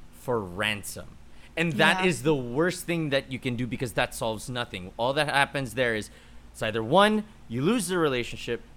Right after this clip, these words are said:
Speaker 1: two, even worse, knock on wood, you lose a person, or three, you lose all respect for that threat as well. So you know how there's
Speaker 2: Mm.
Speaker 1: sometimes there are people where it's like,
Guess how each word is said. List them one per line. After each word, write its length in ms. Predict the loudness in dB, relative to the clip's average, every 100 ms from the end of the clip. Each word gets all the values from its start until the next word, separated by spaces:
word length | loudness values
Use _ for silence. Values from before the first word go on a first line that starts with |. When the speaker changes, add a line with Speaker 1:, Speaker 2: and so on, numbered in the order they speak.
| -6
Speaker 1:
two, 260 | 0 0 0
even 320 | -2 -2 0
worse, 300 | 0 0 0
knock 200 | -2 0
on 140 | -4
wood, 220 | -2 -2 -2
you 100 | -2
lose 220 | -4 -6
a 20 |
person, 480 | -6 -4 -4 -4 -6 -8 -10
or 160 | -4 -4
three, 440 | -2 -2 0 -2 -4 -14 -8
you 220 | -4 -2
lose 340 | 0 0 0 -4 -2
all 300 | 0 2 0
respect 720 | -2 -4 -8 0 0 0 -8 -16 -16
for 520 | -16 -2 2 4 4
that 300 | 4 2 2 -2 -12 -2
threat 280 | -2 -2 -4 -6
as 260 | -4 -4
well. 280 | -4 -2 -4
So 180 | -4 -4
you 160 | -2 -2
know 100 | -2
how 100 | 0
there's 220 | 2 2
Speaker 2:
Mm. 20 | 0
Speaker 1:
sometimes 360 | -2 -2 -4 -2
there 120 | -4
are 40 |
people 300 | -4 -6 -2
where 100 | 0
it's 120 | 0
like, 140 | -2